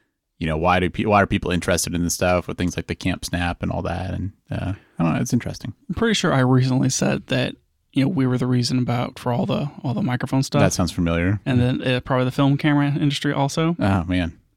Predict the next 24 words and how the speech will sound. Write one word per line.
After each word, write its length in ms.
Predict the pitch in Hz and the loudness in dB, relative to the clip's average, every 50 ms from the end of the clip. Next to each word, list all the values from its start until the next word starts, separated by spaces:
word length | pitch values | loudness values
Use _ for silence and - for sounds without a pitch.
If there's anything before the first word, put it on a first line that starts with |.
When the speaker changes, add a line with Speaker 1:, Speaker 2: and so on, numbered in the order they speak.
| - - | -8 -8
Speaker 2:
It's 120 | - - | -6 -2
happening. 280 | - 147 196 - 147 139 | -2 -2 -2 2 2 2
Speaker 1:
Well, 80 | 104 | 4
people 220 | - 151 156 208 226 | 4 4 4 6 6
need 140 | 214 185 | 6 6
to 80 | 147 127 | 6 6
be 80 | 113 113 | 4 4
Speaker 2:
It's 80 | - | 4
Speaker 1:
paying 100 | 117 113 110 | 6 4 4
Speaker 2:
right 40 | |
here. 60 | 101 90 | 4 4
Speaker 1:
attention 300 | - 107 104 - 113 95 | 4 4 4 4 2 -2
to 20 | |
this 80 | 85 - | -2 0
podcast 240 | - 95 92 87 - - - - 151 151 | 2 2 2 2 4 4 6 6 6 6
to 40 | - | 4
Speaker 2:
Mm-hmm. 80 | - | 4
Speaker 1:
see 120 | - 90 87 | 2 2 2
what's 320 | 85 87 90 90 - - | 2 2 2 0 0 -2
next. 380 | - - - - - - - - | -4 -4 -4 -6 -8 -10 -10 -8
It's 20 | |
Speaker 2:
Trend 640 | - - - 156 151 151 151 151 151 156 160 165 160 _ _ _ _ | -8 -4 -2 0 2 2 2 2 2 0 -2 -4 -8 _ _ _ _
setters. 560 | - - - - 135 143 - - - 147 - | -10 -6 -2 -2 -2 -2 -2 -4 -6 -2 -2
Speaker 1:
Yeah. 80 | 92 | -2